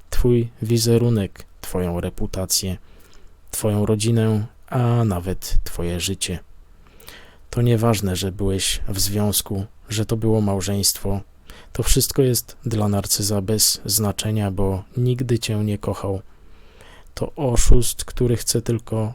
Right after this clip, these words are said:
wyglądać na normalnego człowieka. Chce się ukryć, chce się wpasować w otoczenie. Celem narcyza jest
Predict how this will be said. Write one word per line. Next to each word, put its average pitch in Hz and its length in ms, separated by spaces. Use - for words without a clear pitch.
wyglądać 113 760
na 92 340
normalnego 98 640
człowieka. 98 640
Chce - 260
się 123 300
ukryć, - 680
chce - 300
się 95 200
wpasować 95 720
w - 80
otoczenie. 104 640
Celem 131 440
narcyza 101 640
jest 90 440